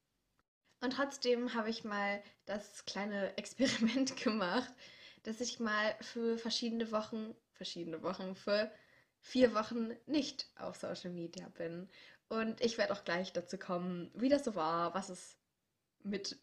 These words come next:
mir gemacht hat, welchen Einfluss es hatte und welche Gedanken ich da so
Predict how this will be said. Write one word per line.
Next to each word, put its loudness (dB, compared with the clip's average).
mir 0
gemacht 2
hat, 4
welchen 0
Einfluss -2
es -6
hatte 2
und -4
welche -2
Gedanken -4
ich -10
da -8
so -10